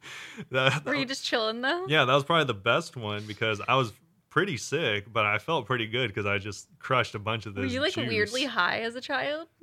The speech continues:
Speaker 1: Nah.
Speaker 2: Drinking all this juice?
Speaker 1: C-, no, it was just for upset stomach, so I wasn't,
Speaker 2: Oh.
Speaker 1: like,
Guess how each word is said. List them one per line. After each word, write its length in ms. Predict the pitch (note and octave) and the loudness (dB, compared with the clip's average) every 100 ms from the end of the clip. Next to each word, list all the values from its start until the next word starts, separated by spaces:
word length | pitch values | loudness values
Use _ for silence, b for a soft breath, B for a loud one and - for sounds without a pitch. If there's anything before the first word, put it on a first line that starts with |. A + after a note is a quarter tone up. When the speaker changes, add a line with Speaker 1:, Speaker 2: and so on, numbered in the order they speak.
| D#4 | -12
Speaker 1:
Nah. 300 | C3 F#3 C3+ | -2 2 2
Speaker 2:
Drinking 280 | G2 - D4+ | 0 -2 0
all 100 | B3 | 0
this 140 | C4 | 0
juice? 380 | G#3+ G#3 A#3 D#4 - - | -4 -6 -6 -10 -14 -16
Speaker 1:
C-, 80 | F3 | -10
no, 240 | G#3 G#3+ C3 | 0 2 4
it 40 | |
was 120 | B2 | 2
just 140 | G3 - | -2 -4
for 120 | D3+ | -2
upset 280 | C3+ - A2+ | -2 -2 -4
stomach, 260 | - A#2+ F#2+ | -4 -6 -4
so 180 | A2 A2+ | 0 2
I 40 | |
wasn't, 220 | C3 G#2 | 2 2
Speaker 2:
Oh. 40 | G2 | 0
Speaker 1:
like, 260 | G2 F#2+ | -2 -4